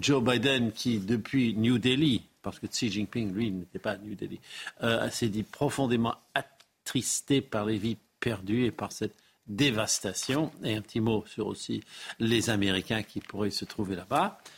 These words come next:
qu'on a des tout faire pour, euh, les retrouver. Euh, et puis, il y a, bien sûr, tous les autres pays. Ça serait très long à détailler, mais l'Union européenne aussi, l'Union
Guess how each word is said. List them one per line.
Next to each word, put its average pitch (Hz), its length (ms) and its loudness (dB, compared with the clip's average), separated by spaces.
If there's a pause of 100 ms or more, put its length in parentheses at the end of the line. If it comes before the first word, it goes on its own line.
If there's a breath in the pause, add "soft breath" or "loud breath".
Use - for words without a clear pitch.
(280 loud breath)
qu'on 104 160 -4
a 104 80 -2
des 101 140 -6
tout 104 160 -4
faire 113 280 0
pour, 95 400 -6
euh, 92 140 -4 (380 soft breath)
les 98 240 2
retrouver. 101 760 -2 (400 loud breath)
Euh, 117 420 4 (220)
et 123 120 4
puis, 123 520 0
il 92 200 0
y 90 80 2
a, 110 220 0
bien 104 320 2
sûr, 123 480 2 (540 soft breath)
tous 147 200 4
les 127 220 4
autres 107 240 0
pays. 101 400 0
Ça - 160 -6
serait - 220 -10
très - 300 0
long 110 360 2
à 123 280 -4 (100)
détailler, 110 720 2
mais 113 200 2
l'Union 117 460 2
européenne 120 800 0
aussi, 143 560 2 (280 loud breath)
l'Union 110 340 2